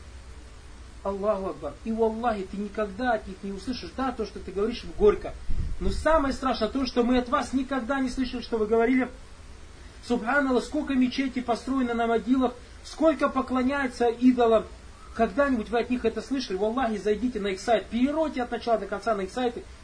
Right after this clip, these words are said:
Никогда вы не слышали ни о чем. То есть, когда <clears throat> о нарушении права Всевышнего Аллаха. То, что там предаются товарищи. Там, баракаллаху фик,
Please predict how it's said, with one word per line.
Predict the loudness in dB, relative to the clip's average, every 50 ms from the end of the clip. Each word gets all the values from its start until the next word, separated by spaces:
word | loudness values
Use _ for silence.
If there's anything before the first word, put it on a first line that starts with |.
| -10 -6
Никогда | -6 -6 -4 -4 -4 0 4 4 4
вы | 4 4
не | -2 -6
слышали | -8 -8 -6 -6 -6 -6 -8 -8 -8
ни | -6
о | -6 -6
чем. | -4 -2 -2 -2 -2 -4 -8 -14 -16 -18 -18 -18 -18 -18 -18 -18 -12 -8
То | -8 -8
есть, | -6 -6
когда | -6 -6 -4 -4 -4 -4 -4 -4
<clears throat> | -4
о | -4 -2 -2 -2 -2
нарушении | -2 -2 -2 -2 -2 -2 -2 -2 -2
права | -4 -2 0 2 2 2
Всевышнего | 0 -2 -8 -8 -8 -8 -8 -6 -6
Аллаха. | -6 -6 -6 -6 -6 -8 -10 -12 -14 -14 -14 -14 -14 -14 -12 -6 -4
То, | -4 -4
что | -2 -4 -4
там | -2 -2 -2 -2
предаются | -2 -4 -2 -2 -2 -2 -2 -4 -4 -6
товарищи. | -4 -4 -2 0 0 0 0 -2 -6 -10 -8 -2
Там, | 0 2 4 4 4 4 4
баракаллаху | 2 2 2 0 -2 -2 -4 -4 -6 -6 -6
фик, | -6 -8 -8